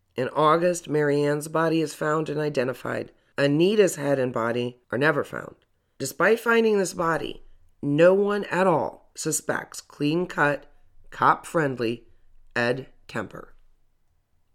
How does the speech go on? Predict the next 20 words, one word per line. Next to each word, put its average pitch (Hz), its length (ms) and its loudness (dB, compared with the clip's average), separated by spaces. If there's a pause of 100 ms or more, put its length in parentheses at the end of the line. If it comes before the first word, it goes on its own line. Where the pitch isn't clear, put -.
On 151 180 2
September 143 440 -2
fourteenth, 226 600 0
nineteen 165 420 0
seventy-two, 151 840 -2 (140)
fifteen-year-old 175 1200 0
Ai 143 240 0
Ku 185 300 -2
Ku 139 540 -2
is 131 160 -4
waiting 143 380 2
for 185 180 -4
a 190 60 0
bus 123 360 -2
to 147 100 -8
go 120 180 -4
to 156 140 -4
a 165 60 -2
dance 220 280 0
class. - 460 -16